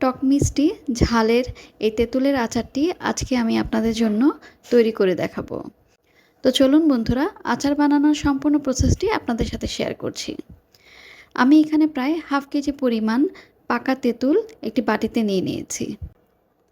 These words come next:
হাফ কাপ পরিমাণ পানি এই তেঁতুলের মধ্যে আমি অ্যাড করে দিয়েছি। যেহেতু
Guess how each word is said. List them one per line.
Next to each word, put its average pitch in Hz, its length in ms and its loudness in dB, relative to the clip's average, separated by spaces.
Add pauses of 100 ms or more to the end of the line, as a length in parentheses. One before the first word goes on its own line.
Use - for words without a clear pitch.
(1300)
হাফ 269 240 2
কাপ 302 160 0 (120)
পরিমাণ 247 400 2 (500)
পানি 233 260 2 (180)
এই 233 120 -2
তেঁতুলের 247 380 2
মধ্যে 233 200 -4 (100)
আমি 226 160 -2
অ্যাড 214 140 -4 (100)
করে 220 240 2
দিয়েছি। 208 340 0 (640)
যেহেতু 285 380 2